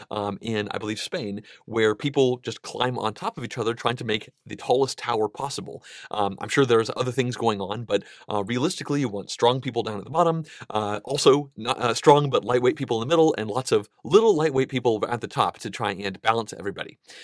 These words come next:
Now, this is a medium to slightly heavy, uh, weight Euro game, which is not something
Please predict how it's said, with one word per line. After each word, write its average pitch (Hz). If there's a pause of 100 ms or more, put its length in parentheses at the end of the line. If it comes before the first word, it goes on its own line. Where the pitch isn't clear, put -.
(180)
Now, 107
this 131
is 135
a 110
medium 208
to 147
slightly -
heavy, 110
uh, 107
weight 104
Euro 135
game, 98
which 110
is 131
not 226
something 139